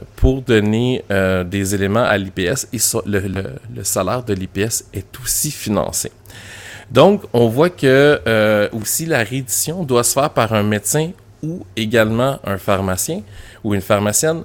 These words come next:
On donne très, très peu de latitude aux infirmières et qui pourtant est, est vraiment la, la, le service de première ligne qui est en contact avec les citoyennes, les citoyens, les patients ou autres.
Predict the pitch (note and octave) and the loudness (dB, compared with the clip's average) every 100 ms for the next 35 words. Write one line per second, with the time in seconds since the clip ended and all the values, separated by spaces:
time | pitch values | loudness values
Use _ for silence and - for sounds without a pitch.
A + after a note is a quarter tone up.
0 | - A2 A2+ A2+ D3+ D#3 - - - G3+ | -6 -2 0 2 2 0 -6 -14 -6 -6
1 | G#3 - C#3+ - D#3 D#3 F3 E3 A#2+ G#2+ | -4 -4 -4 -6 -4 -4 -4 -8 -12 -2
2 | A#2 A2 A#2+ - - - C#3+ B2 G#2+ G#2 | 0 2 0 -2 -6 -4 -4 -2 -2 -4
3 | - G2 G2+ A2+ D3 - - - - - | -2 -2 0 0 -2 -6 -14 -16 -20 -20
4 | - - - - D3 E3+ D3 G#2+ G1+ B1 | -16 -10 -10 -4 -2 0 0 -2 -4 -8
5 | G#2 G#2 G2+ A#2 A2+ C#3+ D#3 A2+ G#2 G2 | -10 -10 0 2 4 2 2 0 -2 -4
6 | - - - - - G#2 G2+ G2+ F#2 G#2 | -8 -16 -20 -16 -4 0 2 2 2 0
7 | G2+ - G#2 B2+ C#3+ A#2+ - A#2 A2 G#2+ | 0 0 0 -2 0 0 0 -2 0 0
8 | F#2+ G#2 C3 C#3 - A2 G#2+ G2+ B2 A2+ | -2 0 0 -2 -6 -6 -6 -6 -6 -4
9 | D3+ D3 B2 G#2+ G2+ G2+ - - G#2+ A2 | -4 -2 -2 -2 -6 -6 -6 -2 0 0
10 | G#2 - G#2+ A#2 A2+ G2 F#2 - A#2+ A2 | -2 -4 -2 -2 -2 -4 -4 -4 -2 -2
11 | F#2+ A2 D#3+ | 0 0 -2